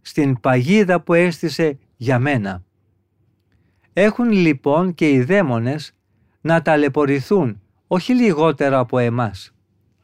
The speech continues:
Αν μερικές φορές μας κατατροπώνουν, τους το ανταποδίδουμε και εμείς με τη σειρά μας.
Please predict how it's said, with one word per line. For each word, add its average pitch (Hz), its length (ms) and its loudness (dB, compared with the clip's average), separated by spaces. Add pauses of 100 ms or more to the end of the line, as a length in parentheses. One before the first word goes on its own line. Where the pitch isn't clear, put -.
(460)
Αν 196 260 2
μερικές 202 520 0
φορές 151 580 -2 (500)
μας 143 300 -2
κατατροπώνουν, 139 1120 -2 (460)
τους 160 260 -2
το 160 140 2
ανταποδίδουμε 151 880 0
και 156 220 -2
εμείς 170 340 0
με 190 100 0
τη 180 140 -4
σειρά 165 360 0
μας. 104 380 -8